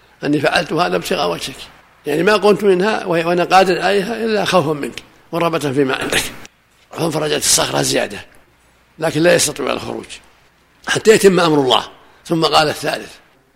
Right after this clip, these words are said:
"اللهم إني استأجرت أجرا"، عمال، "فأعطيت كل إنسان أجره إلا واحد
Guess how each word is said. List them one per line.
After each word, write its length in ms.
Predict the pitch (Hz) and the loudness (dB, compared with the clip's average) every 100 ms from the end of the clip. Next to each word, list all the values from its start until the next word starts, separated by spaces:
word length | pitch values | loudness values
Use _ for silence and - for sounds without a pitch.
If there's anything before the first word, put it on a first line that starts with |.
| - | -4
"اللهم 340 | 143 143 139 | 0 0 0
إني 140 | 143 139 | 0 -2
استأجرت 500 | - 156 151 147 170 | -2 -2 -2 -4 -2
أجرا"، 440 | 170 147 113 95 - _ _ _ _ _ | 0 0 -2 -4 -14 _ _ _ _ _
عمال، 320 | 202 233 135 - - _ _ _ _ | -2 0 0 -6 -20 _ _ _ _
"فأعطيت 480 | 175 160 156 180 139 | 2 2 4 0 0
كل 220 | 160 151 | 0 0
إنسان 300 | 151 185 175 | 0 0 0
أجره 300 | 160 - - - _ _ _ _ - | -2 -4 -10 -18 _ _ _ _ -2
إلا 220 | 247 226 | 2 2
واحد 300 | 151 - 113 | 0 -4 -10